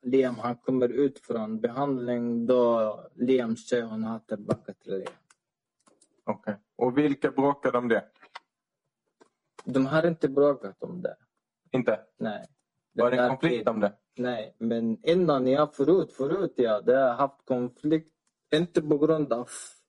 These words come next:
Speaker 1: den här tjejen, på grund av den här tjejen. Hon är kusin till en kille som han vill inte att Liam, han ska vara med henne.
Speaker 2: Mm.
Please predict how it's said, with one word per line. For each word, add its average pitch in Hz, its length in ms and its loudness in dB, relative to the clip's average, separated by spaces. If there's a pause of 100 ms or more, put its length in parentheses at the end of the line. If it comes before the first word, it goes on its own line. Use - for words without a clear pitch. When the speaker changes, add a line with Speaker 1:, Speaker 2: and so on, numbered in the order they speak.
(120)
Speaker 1:
den 123 260 -2
här 139 180 0
tjejen, 123 320 -2
på 120 80 0
grund 131 320 2
av 117 240 -6
den 120 260 -2
här 160 300 -2
tjejen. 160 400 -4 (680)
Hon 127 200 2
är 131 260 0
kusin 160 680 0
till 127 320 -2
en 135 580 0
kille 147 680 0 (200)
som 123 320 -8
han 123 280 -2
vill 151 320 4
inte 143 320 0
att 127 200 -4
Liam, 143 340 -2
han 127 260 -2
ska - 220 -4
vara 120 260 0
med 113 220 0
henne. 101 360 -8 (280)
Speaker 2:
Mm. 113 240 -2